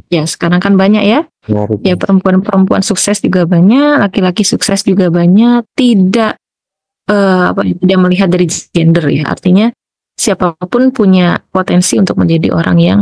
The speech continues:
Speaker 1: berhasil, seperti itu. Ya, itu jadi kalau kita memahami bahwa konsep kesetaraan, em, ini sangat menyejukkan seperti itu ya.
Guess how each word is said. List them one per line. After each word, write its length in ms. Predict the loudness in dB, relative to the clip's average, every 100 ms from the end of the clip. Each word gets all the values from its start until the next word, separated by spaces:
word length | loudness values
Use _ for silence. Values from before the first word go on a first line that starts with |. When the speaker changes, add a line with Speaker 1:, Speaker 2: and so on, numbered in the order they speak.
| 0
Speaker 1:
berhasil, 640 | -4 -4 -6 -4 -4 -4
seperti 640 | -6 -6 -6 -6 -6 -6 -6
itu. 480 | -6 -4 -4 -6 -8 _ _ _ _ _ _ -2
Ya, 200 | -2 0
itu 280 | -2 0
jadi 400 | 2 2 2 0
kalau 240 | 0 -2 -2
kita 240 | -2 0
memahami 640 | 2 2 2 2 2 4 2
bahwa 240 | 2 0
konsep 400 | 0 -2 0 -4
kesetaraan, 1040 | -4 -8 -4 -2 -2 -2 -2 0 2 2 0 _ _ _ _ -4
em, 720 | 0 0 0 2 2 2 2 2 -2 -6 _ _ -2
ini 220 | 2 2
sangat 520 | 0 -2 0 0 0
menyejukkan 680 | 0 2 2 0 -2 0 0
seperti 520 | 0 -2 -2 -2 -2
itu 160 | 0 -2
ya. 260 | 0 0